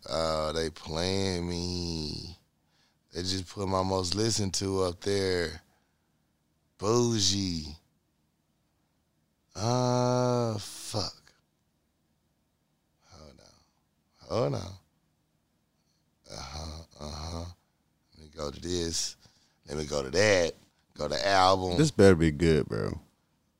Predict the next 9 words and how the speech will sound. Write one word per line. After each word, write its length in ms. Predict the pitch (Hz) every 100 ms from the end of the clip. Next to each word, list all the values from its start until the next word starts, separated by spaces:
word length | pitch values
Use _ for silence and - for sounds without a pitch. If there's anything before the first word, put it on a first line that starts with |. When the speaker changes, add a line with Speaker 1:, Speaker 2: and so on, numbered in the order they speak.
| -
Speaker 1:
Ah, 920 | 85 117 117 110 107 107 107 107 107
man, 380 | 98 110 113 110
I 20 | 104
hate 280 | 110 113
Tidal 380 | 107 113 104 104
playing 460 | 95 107 110 110 107
me 160 | 107
right 280 | 101 98 98
now. 500 | 98 98 92 85 85